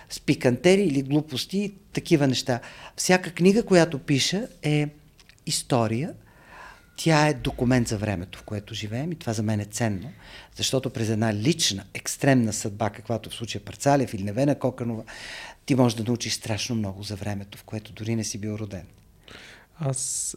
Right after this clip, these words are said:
Speaker 2: аз, а, когато видях тази книга, мене по принцип една друга книга ми запали интереса на Парцалев, Ма-,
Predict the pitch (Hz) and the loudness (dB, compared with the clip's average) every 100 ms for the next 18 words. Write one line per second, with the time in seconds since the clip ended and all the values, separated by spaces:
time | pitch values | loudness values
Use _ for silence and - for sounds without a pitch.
0 | - 135 139 - - 147 139 135 131 127 | 2 6 6 2 0 4 6 6 4 2
1 | 127 123 143 - - - 160 170 - - | -2 -6 -14 -14 -12 -8 -8 -10 -16 -20
2 | - - 143 160 175 165 160 160 165 151 | -20 0 6 6 6 4 4 4 2 0
3 | 156 156 160 160 143 156 - 143 151 - | 2 4 4 4 2 2 2 0 0 2
4 | 139 135 135 135 135 139 131 131 123 123 | 2 6 6 4 2 4 6 6 4 4
5 | 127 123 123 123 127 123 - 123 - 117 | 6 6 4 2 6 6 6 2 2 2
6 | 131 127 123 131 | 6 6 6 4